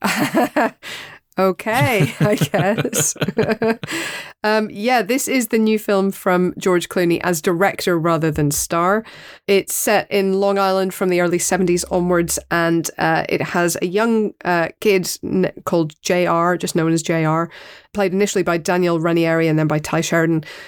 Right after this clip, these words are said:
who is growing up without a father, and he kind of depends on his uncle Charlie, played by Ben Affleck, for kind of support and advice, and hangs out at his uncle's bar whenever he can.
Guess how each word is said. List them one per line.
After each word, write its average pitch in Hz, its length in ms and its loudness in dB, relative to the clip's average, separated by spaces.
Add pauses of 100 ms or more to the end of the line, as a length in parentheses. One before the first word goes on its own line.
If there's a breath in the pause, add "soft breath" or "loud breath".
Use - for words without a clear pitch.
(180 loud breath)
who 233 320 2
is 220 240 0
growing 262 320 0
up 240 140 -2
without 214 240 0
a 208 40 0
father, 208 500 -2 (100)
and 214 160 2
he 214 100 0
kind 226 260 -2
of 202 120 0 (100)
depends 214 640 0
on 185 180 2
his 185 300 -2
uncle 190 520 0 (380 loud breath)
Charlie, 190 560 0
played 190 220 0
by 175 100 0
Ben 170 160 0
Affleck, 165 380 0
for - 160 -2
kind 165 180 0
of 165 60 -2
support 175 400 0
and 170 60 0
advice, 165 420 0
and 170 100 -2
hangs 175 240 0
out 165 100 0
at 156 80 -2
his 165 160 0
uncle's 165 320 0
bar 165 220 2
whenever 165 340 0
he 160 160 -8
can. 170 520 0